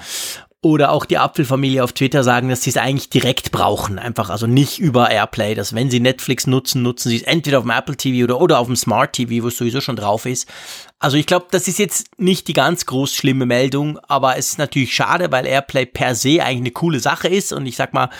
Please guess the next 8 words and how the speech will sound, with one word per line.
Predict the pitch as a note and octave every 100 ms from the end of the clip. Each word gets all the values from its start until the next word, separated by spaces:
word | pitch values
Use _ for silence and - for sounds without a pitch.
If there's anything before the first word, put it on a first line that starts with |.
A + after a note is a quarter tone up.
| - - - - _ _ _ -
je | C#3 D3
weniger | F3 G3 D#3+
das | D3+ -
unterstützt | D#3+ C3+ - D#3 - D3
wird, | E3 F3 -
desto, | D#3 D#3+ - E3 D#3 F#3+
ja, | D#3+ C#3
weniger | C#3+ D3 C#3 B2+